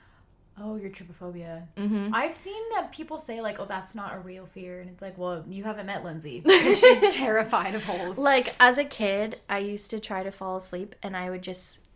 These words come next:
Speaker 2: see holes
Speaker 1: That's
Speaker 2: in my,
Speaker 1: disgusting.
Speaker 2: like, when I would close my eyes and I could,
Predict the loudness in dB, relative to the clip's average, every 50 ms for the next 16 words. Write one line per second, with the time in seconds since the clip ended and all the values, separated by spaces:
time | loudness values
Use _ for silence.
0 | _ -12 -10 -10 -8 -8 -8 -8 -8 -8 -8 -8 -10 -10 -14 -16 -20 _ _ _
1 | _ _ _ _ _ -18 -12 -6 -2 -2 -2 -2 -2 -4 -6 -6 -8 -8 -10 -12
2 | -14 -16 _ _ _ _ _ _ _ _ _ -12 -8 -4 -4 -2 -2 -4 -4 -4
3 | -4 -4 -6 -8 -10 -10 -10 -6 -6 -6 -6 -8 -10 -10 -8 -8 -6 -8 -8 -8
4 | -6 -6 -6 -6 -6 -6 -6 -6 -6 -6 -6 -6 -6 -8 -8 -12 -14 _ -20 -20
5 | -20 _ _ _ -4 -2 -2 -2 -2 -2 -4 -6 -8 -10 -12 -14 _ _ _ _
6 | _ _ _ _ -2 -2 -2 -2 -4 -8 -6 -6 -6 -6